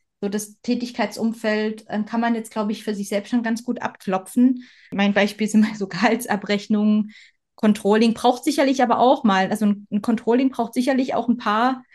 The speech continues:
die auf der anderen Seite in Richtung Offenheit ausprägen, um gerade wenn, oh, neue, neues Problem, brauchen jetzt eine, eine, eine neue Lösung, ein neues Konzept.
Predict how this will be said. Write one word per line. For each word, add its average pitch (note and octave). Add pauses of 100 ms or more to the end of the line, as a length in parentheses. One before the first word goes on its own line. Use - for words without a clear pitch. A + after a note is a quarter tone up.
(380)
die G#3
auf A3+
der A3
anderen B3
Seite A#3+
in A#3
Richtung A3
Offenheit B3+
ausprägen, C4+ (500)
um A3+
gerade A#3
wenn, A3
oh, A3+
neue, A3
neues A3+
Problem, G3+ (520)
brauchen A3
jetzt G#3
eine, G#3
eine, G3+
eine G3
neue G#3
Lösung, F3+
ein F#3
neues G#3
Konzept. -